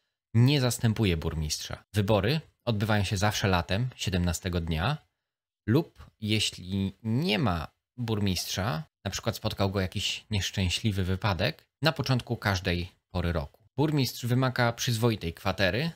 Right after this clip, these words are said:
ale nie wymaga własnego grobowca. Baron to arystokrata, który pojawia się, gdy twoja forteca ma przynajmniej jedno miejsce na świecie, które podlega twojej fortecy, tak zwane lenno. O tym opowiem więcej w odcinku dotyczącym podbojów.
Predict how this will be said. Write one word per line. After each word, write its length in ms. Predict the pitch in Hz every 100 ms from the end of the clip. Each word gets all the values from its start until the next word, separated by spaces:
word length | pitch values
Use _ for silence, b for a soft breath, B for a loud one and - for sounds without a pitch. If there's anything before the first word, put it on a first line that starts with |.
| -
ale 420 | 143 240 247 262
nie 160 | 214
wymaga 360 | 165 160 131 123
własnego 500 | 110 98 - 92 90
grobowca. 640 | 90 98 92 78 - - - -
Baron 480 | 151 175 95 110 120 - -
to 140 | -
arystokrata, 720 | 110 110 110 - 151 - 80 -
który 160 | - 117
pojawia 360 | 123 135 143
się, 340 | 131 139 131 123
gdy 320 | 120 127 131
twoja 320 | 123 131 131
forteca 460 | 123 120 139 139 131
ma 140 | 117
przynajmniej 600 | - - 113 123 113 98
jedno 320 | 113 160 180
miejsce 400 | 143 107 101 -
na 120 | 92 87
świecie, 500 | - 147 135 - - _ _
które 240 | 110 110
podlega 580 | 117 - 110 107 113 90
twojej 340 | 76 - 55 78
fortecy, 600 | 85 82 - - - - - -
tak 160 | 95
zwane 240 | 90 92 95
lenno. 520 | 113 98 87 73 - _
O 100 | 104
tym 280 | - 135 127
opowiem 400 | 104 113 107 101
więcej 380 | 101 98 95 101
w 80 | -
odcinku 500 | 92 - 107 - 98
dotyczącym 800 | 95 - 98 90 95 92 90 90
podbojów. 720 | 98 90 95 107 76 80 -